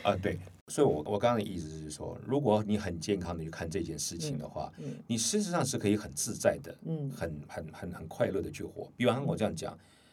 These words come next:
Speaker 1: 呃，我其实年轻的时候，我是打拳国术的国手，
Speaker 2: 对，对，对，
Speaker 1: 我是世界杯的冠军。
Speaker 2: 是，是，
Speaker 1: 我现在当然没有当年的身手，
Speaker 2: 是。
Speaker 1: 可是我现在我还是跟我太太，我们还是会，因为我现在住在，呃，新北的巴黎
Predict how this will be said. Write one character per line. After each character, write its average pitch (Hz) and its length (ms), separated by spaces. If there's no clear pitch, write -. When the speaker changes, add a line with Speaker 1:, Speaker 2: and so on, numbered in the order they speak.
Speaker 1:
呃， 95 280
我 101 100
其 160 140
实 160 60
年 101 140
轻 104 140
的 90 120
时 80 100
候， 80 180
我 - 80
是 80 260
打 76 260
拳 76 260
国 87 180
术 104 160
的 101 100
国 160 220
手， 139 140
Speaker 2:
对， 139 180
对， 135 160
对， - 140
Speaker 1:
我 - 80
是 160 100
世 101 140
界 92 120
杯 92 120
的 85 80
冠 87 180
军。 76 160
Speaker 2:
是， 156 240
是， - 260
Speaker 1:
我 101 60
现 180 160
在 - 20
当 175 120
然 147 100
没 123 100
有 123 120
当 98 160
年 95 120
的 85 80
身 82 220
手， - 240
Speaker 2:
是。 - 380
Speaker 1:
可 143 100
是 139 80
我 - 140
现 170 160
在 151 100
我 95 80
还 90 180
是 98 160
跟 117 160
我 90 240
太 117 160
太， 104 140
我 78 120
们 90 120
还 92 120
是 101 140
会， 104 140
因 117 60
为 123 60
我 107 120
现 113 100
在 101 60
住 104 100
在， 85 180
呃， 82 320
新 104 200
北 85 80
的 82 80
巴 90 260
黎 - 140